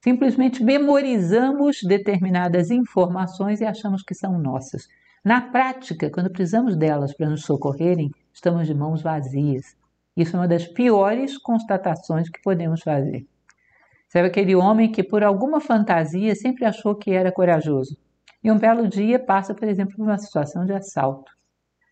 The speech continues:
E diante de uma arma de um assaltante, fantasia é a primeira que corre. E te deixa totalmente desnudo diante da sua própria debilidade.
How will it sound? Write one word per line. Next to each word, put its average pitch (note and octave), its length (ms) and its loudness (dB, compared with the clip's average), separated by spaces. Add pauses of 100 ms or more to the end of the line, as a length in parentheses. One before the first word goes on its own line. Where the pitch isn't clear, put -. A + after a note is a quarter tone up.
(200)
E F#3 140 2
diante D#4+ 800 2
de E3 160 -4
uma F#3+ 200 2
arma G3 420 2
de E3 100 -4
um D#3+ 60 -2
assaltante, F3 920 0 (280)
fantasia A3+ 560 0
é - 20 -4
a A#3 40 -6
primeira A#3 440 -4
que - 120 -12
corre. C#3 460 -4 (760)
E D#3+ 100 0
te G#3 140 -2
deixa G#3+ 320 0
totalmente A#3+ 500 0
desnudo E3 720 0
diante D#3 320 -4
da D#3+ 140 -4
sua D#3+ 180 -6
própria E3 400 0
debilidade. D3+ 720 -4